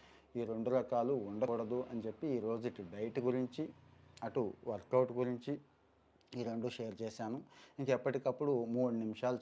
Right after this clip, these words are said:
చాలు ఏ సబ్జెక్ట్ అయినా చెప్పడానికి, కాస్త కోస్త క్లారిటీగా చెప్పడానికి అని చెప్పి రీల్సే ఇస్తున్నాను. ఎక్కువ రీల్స్ ఇస్తున్నాను చూడండి. మన డొమైన్ అంతా హెల్త్,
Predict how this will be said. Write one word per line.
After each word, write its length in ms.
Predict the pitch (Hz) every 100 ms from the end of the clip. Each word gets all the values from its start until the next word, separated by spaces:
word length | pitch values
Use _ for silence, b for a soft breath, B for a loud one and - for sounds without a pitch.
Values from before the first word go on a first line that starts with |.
| 117
చాలు 160 | 117
ఏ 300 | 110 98 113
సబ్జెక్ట్ 480 | 117 117 107 120 -
అయినా 260 | 117 123 - - 117
చెప్పడానికి, 560 | 107 120 120 110 135
కాస్త 400 | 127 120 120 -
కోస్త 340 | 131 123 120 123
క్లారిటీగా 540 | - 113 107 120 117
చెప్పడానికి 520 | 117 113 110 113 110
అని 120 | 113
చెప్పి 200 | 117 143
రీల్సే 400 | 139 147 143 156
ఇస్తున్నాను. 440 | 110 - 104 95 87 _ B B B B
ఎక్కువ 280 | 139 139 175
రీల్స్ 280 | 151 135 123
ఇస్తున్నాను 360 | 135 - 131 131
చూడండి. 320 | 110 98 90 95
మన 180 | 107
డొమైన్ 340 | 113 110 127 131
అంతా 240 | 131 123
హెల్త్, 460 | 120 113 127 139